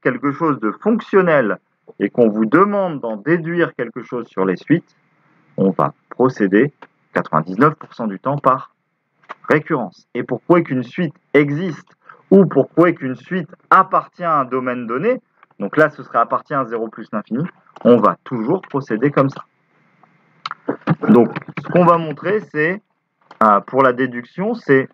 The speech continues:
montrons que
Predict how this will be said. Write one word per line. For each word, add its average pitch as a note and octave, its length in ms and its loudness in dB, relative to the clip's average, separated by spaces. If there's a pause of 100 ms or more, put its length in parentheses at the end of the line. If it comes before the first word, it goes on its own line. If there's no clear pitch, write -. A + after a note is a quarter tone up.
(720)
montrons E3 760 4 (260)
que C#3 360 0